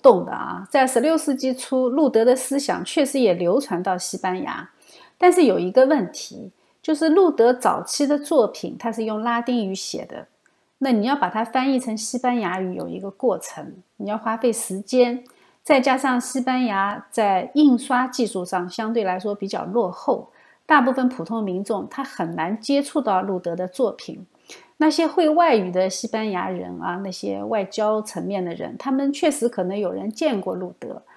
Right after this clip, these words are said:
但是呢，他们只是对路德表示钦佩，但是对他的思想并没有太大的兴趣，他们也没有将路德的思想带回到国内啊，那就更加不要说普通民众去了解了啊。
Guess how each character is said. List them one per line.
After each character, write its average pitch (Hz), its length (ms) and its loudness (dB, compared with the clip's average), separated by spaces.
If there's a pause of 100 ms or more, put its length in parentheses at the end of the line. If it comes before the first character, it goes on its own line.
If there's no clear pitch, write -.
(280)
但 320 140 8
是 302 160 2
呢， 262 340 0
他 - 100 -4
们 269 160 4
只 - 100 -6
是 - 160 -4
对 240 160 4
路 233 140 2
德 196 160 0
表 190 220 -4
示 202 180 -10
钦 254 340 0
佩， 254 360 -2 (640)
但 262 140 2
是 254 120 -4
对 254 160 2
他 240 160 0
的 262 100 2
思 311 360 -2
想 175 520 -6
并 220 160 -2
没 190 80 -4
有 190 120 -6
太 - 180 -6
大 185 160 -2
的 185 100 -6
兴 190 320 -6
趣， - 380 -8 (380)
他 240 120 0
们 240 120 4
也 208 100 2
没 202 100 -2
有 226 160 4
将 208 400 -4
路 208 140 -4
德 190 140 -4
的 190 100 -4
思 208 160 -8
想 170 220 -6
带 240 180 2
回 180 140 -4
到 202 120 -2
国 170 260 -8
内 196 200 -4
啊， 143 200 -6
那 208 80 -8
就 208 120 -6
更 226 220 2
加 208 120 -2
不 190 140 -10
要 196 160 0
说 202 240 -6
普 196 220 -14
通 208 200 -6
民 185 320 -6
众 196 280 -2
去 - 180 -6
了 180 240 -4
解 - 200 -6
了 127 100 -8
啊。 - 260 -10